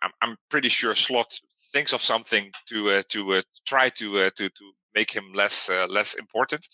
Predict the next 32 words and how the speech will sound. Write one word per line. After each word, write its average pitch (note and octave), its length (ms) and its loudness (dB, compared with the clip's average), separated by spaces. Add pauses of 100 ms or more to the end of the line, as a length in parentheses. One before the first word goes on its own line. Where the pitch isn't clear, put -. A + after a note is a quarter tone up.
(640)
Uh, F#2+ 180 2
but G#2+ 160 -2
there's G#2+ 200 2
also A2 220 2
the G2 100 -2
fear, G2 260 2
of - 160 -4
course, F#2+ 400 0
of G#2 240 -2
our F#2 140 0
goalie, F#2+ 480 0 (140)
'cause, G2+ 340 2
'cause, - 420 0 (260)
well, E2+ 240 2 (200)
last, A2+ 260 2
last A#2 260 2
game A2+ 220 2
against G#2+ 320 -2
Utrecht, A2 560 0 (420)
it B2+ 60 -20
was B2+ 120 -2
not C3 100 2
a A#2+ 40 2
fault A#2 240 0
of, - 160 0 (120)
of G#2+ 220 0
our G#2 100 0
goalie, F#2+ 260 0
by F2+ 140 2
the F2 80 -2
way, F2+ 180 2
but G2+ 120 0